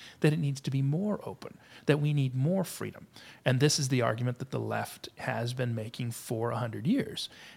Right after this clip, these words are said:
um, and that that greater freedom means sexual freedom. It means freedom to take, use government to take your neighbor's stuff through taxes and then give it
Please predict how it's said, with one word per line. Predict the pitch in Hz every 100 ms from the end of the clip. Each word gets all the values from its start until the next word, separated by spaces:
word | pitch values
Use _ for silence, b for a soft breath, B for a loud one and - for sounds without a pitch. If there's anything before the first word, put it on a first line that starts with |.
| B
um, | 123 117 120 120 120
and | 127 123
that | 123 113 -
that | 120 120 131
greater | 135 135 123
freedom | 113 - 247 156 147 135
means | 127 127 123
sexual | - 269 - -
freedom. | - 113 - - 143
It | 147 -
means | 139 135 127 123 - - B
freedom | - - 135 127 123 117
to | - 131 127 120 120 B B
take, | - 151 139 -
use | 147 160 135
government | 147 139 131 -
to | -
take | 131 -
your | 123
neighbor's | 120 120 117 113 -
stuff | - - - - - - B B B
through | - 127
taxes | - 123 - 120 127
and | 113
then | 107
give | 113
it | 101